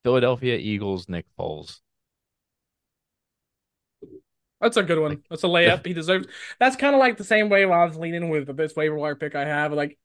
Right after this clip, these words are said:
Speaker 2: is it a flash in the pan? He has a ring. Like, he did what he's supposed to do.
Speaker 1: Like, man came
Speaker 2: Mine
Speaker 1: in as a backup and beat the Tom Brady Patriots in the Super Bowl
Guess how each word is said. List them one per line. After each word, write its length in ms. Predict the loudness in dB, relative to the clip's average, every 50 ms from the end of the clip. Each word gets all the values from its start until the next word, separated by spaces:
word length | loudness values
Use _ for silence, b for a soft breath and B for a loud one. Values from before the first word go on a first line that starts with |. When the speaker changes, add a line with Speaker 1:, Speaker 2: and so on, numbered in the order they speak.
| _ _ _
Speaker 2:
is 120 | -6 -4 -4
it 60 | -2
a 40 | 0
flash 220 | 2 2 2 0
in 60 | -2
the 80 | -8 -6
pan? 260 | -4 -2 -2 -2 -2
He 100 | -2 0
has 260 | 2 2 2 0 0
a 60 | -2
ring. 320 | -2 -2 -2 -2 -4 -4 -4
Like, 180 | -6 -6 -8
he 60 | -4 -2
did 100 | -2 -2
what 80 | -2
he's 80 | -4 -4
supposed 240 | -2 -2 -2 -2 -4
to 40 |
do. 420 | -6 -6 -6 -4 -2 -2 -2 -4 b b b b
Speaker 1:
Like, 160 | -8 -8 -8 -8 -6
man 260 | -2 2 2 4 4
came 240 | 4 4 2 2 2
Speaker 2:
Mine 0 |
Speaker 1:
in 120 | 0 0 0
as 100 | -2 -2
a 80 | -2
backup 600 | 0 0 -2 -2 -4 -6 -6 -4 -4 -4 -4 -6 _ _ _ _ _ _ _ _ _ _
and 140 | -8 -8 -6
beat 280 | -6 -6 -6 -8 -10 -14 _ _ _ _ _
the 120 | -8 -8 -8
Tom 460 | _ -8 -6 -2 -2 -2 -2 -2 -4
Brady 420 | -4 -4 -4 -4 -6 -8 -10 -12
Patriots 960 | -10 -6 -6 -6 -6 -8 -10 -14 -12 -10 -8 -10 -10 -12 _ -20 -20 -20 -20 _ _ _ _ _ _ _ _ _ _ _ _ _ _ _ _ _ _
in 120 | -10 -8 -8
the 100 | -10 -10
Super 300 | -12 -12 -12 -12 -10 -8
Bowl 360 | -6 -4 -4 -4 -4 -6 -10